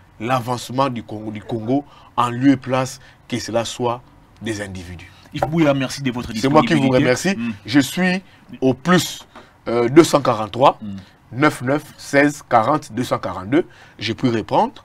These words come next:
Speaker 2: Mm.
Speaker 1: Euh, deux cent quarante-trois, neuf neuf seize quarante deux cent quarante-deux. Merci à vous et encore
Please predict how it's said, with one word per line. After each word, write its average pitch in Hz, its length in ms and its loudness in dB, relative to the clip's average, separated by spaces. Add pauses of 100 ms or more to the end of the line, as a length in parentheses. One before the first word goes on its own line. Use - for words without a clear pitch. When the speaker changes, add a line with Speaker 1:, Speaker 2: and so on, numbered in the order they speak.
Speaker 2:
Mm. 104 40 -16 (280)
Speaker 1:
Euh, 113 240 0
deux 127 180 6
cent 151 200 2
quarante-trois, 123 640 2 (280)
neuf 135 320 -2
neuf 135 280 -4
seize 143 400 -2
quarante 123 520 -2 (240)
deux 120 160 -2
cent 120 160 -2
quarante-deux. 95 460 -6 (520)
Merci 135 320 2
à 131 60 8
vous 127 300 0 (380)
et 117 120 2
encore 139 500 0